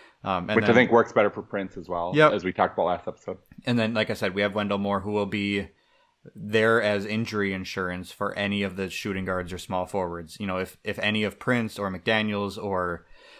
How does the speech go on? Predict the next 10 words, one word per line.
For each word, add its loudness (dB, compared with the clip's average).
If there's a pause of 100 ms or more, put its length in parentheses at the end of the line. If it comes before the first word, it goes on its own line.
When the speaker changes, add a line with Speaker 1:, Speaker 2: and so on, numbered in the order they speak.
(140)
Speaker 1:
Noel 6
or 2
Ant 0
go 0
down 0
for -6
any -2
period -4
of -8
time, -4